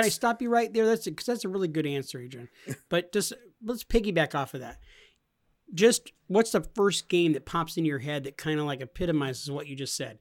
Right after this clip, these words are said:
Speaker 2: Celeste.
Speaker 1: That meets Celeste. So
Speaker 2: Mm-hmm.
Speaker 1: it meets both of those, those elements and kinda marries them perfectly.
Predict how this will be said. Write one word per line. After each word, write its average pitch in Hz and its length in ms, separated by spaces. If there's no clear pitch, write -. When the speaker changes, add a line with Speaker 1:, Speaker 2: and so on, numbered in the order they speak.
Speaker 2:
Celeste. 160 460
Speaker 1:
That 180 60
meets 208 460
Celeste. - 800
So 135 60
Speaker 2:
Mm-hmm. 196 60
Speaker 1:
it 190 100
meets 190 320
both 180 300
of 156 100
those, 160 520
those 160 280
elements 160 480
and 143 180
kinda 156 220
marries 147 480
them 143 140
perfectly. 127 600